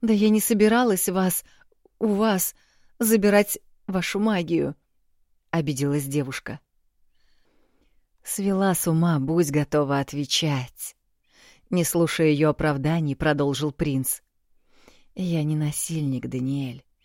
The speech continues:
и умею обращаться с женщинами. До сих пор никто во мне не разочаровывался. Один раз. Позволь мне быть с тобой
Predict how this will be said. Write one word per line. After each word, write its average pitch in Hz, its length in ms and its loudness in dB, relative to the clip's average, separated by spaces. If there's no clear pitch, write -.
и 156 120 2
умею 147 400 2
обращаться 147 640 -2
с 143 40 -6
женщинами. 135 800 -4
До 156 240 -2
сих - 300 -6
пор 147 280 -4
никто 156 380 -4
во 202 140 -4
мне 151 160 0
не 135 160 0
разочаровывался. 135 1120 -6
Один 175 380 -2
раз. 131 460 -8
Позволь 208 440 2
мне 151 200 2
быть 156 180 0
с - 60 -4
тобой 160 280 2